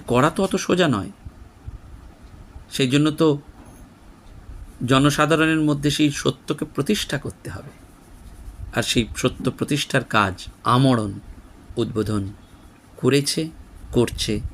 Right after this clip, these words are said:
ভবিষ্যতেও করবে। তাই আমাদের ভক্ত হিসাবে দায়িত্ব উদ্বোধনের এই জাগ প্রদীপকে জ্বালিয়ে রাখা। শুধু উদ্বোধনের গ্রাহক হওয়া নয়,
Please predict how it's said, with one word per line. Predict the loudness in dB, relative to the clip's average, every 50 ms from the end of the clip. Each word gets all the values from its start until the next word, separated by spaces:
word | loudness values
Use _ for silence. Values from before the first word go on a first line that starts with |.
| -12 -20 -20 -20 -20 -18 -10
ভবিষ্যতেও | -6 -4 -2 -2 -2 -2 -4 -4 -4 -6 -8 -8
করবে। | -8 -10 -10 -10 -10 -12 -14 -14 -16 -20 -20 -20 -20 -20 -20 -20 -20 -20 -8 0
তাই | 2 2 2 2 2
আমাদের | 0 4 4 4 4 4 4 2
ভক্ত | 2 0 -2 -2 -2 0 0
হিসাবে | 2 2 2 0 0 0
দায়িত্ব | 2 2 2 2 0 -2 -8 -8 -6 -6 -6 -8 -16 -20 -20 -20 -20 -20 -20 -8 0
উদ্বোধনের | 2 2 2 4 2 2 2 2 2 2 0 0 -2
এই | -2 -2 -2
জাগ | 0 0 2 2 2 0 -2 -10 -6
প্রদীপকে | -6 -6 -4 -4 -6 -6 -4 -2 -2 -2
জ্বালিয়ে | 0 -2 -2 -2 -2 -2 -4
রাখা। | -4 -6 -8 -10 -10 -10 -10 -14 -18 -20 -20 -20 -20 -20 -20 -18 -18 -16 -12 -4
শুধু | 0 2 4 4 4
উদ্বোধনের | 4 4 2 2 4 4 4 4 4
গ্রাহক | 4 4 2 4 4 2 2
হওয়া | 4 4 4 6 6
নয়, | 4 4 2 0 -2